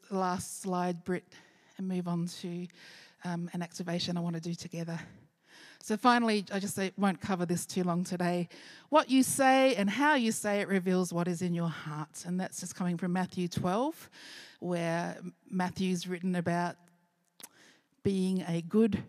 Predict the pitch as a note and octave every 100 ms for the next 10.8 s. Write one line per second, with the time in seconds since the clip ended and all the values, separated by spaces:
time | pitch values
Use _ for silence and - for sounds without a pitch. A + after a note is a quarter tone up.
0 | - - - F3 F3 F3 E3+ E3+ E3+ -
1 | - F#3+ F3 - - - F3+ F3+ - F#3
2 | E3 E3 E3+ E3+ - - - - - -
3 | - _ - F3 F#3+ F#3 F3+ E3+ E3+ -
4 | E3+ D#3 D#3 F#3+ - E3+ D#3+ D#3+ - -
5 | - - - - B3 C#4 B3+ - B3+ B3+
6 | B3 F3+ A#3+ A#3+ A#3+ - G3 F3+ E3+ -
7 | A#3+ B3+ - G3+ G#3 G3+ G3 - F#3 F#3+
8 | F3 F3+ F3 F#3+ F#3+ F3+ - G#3+ G3+ F3+
9 | G#3+ C4+ C#4+ G#3 F#3 F3+ - G3+ F#3+ F#3
10 | F3+ F3 F3 F3 D#3+ D#3+ D#3+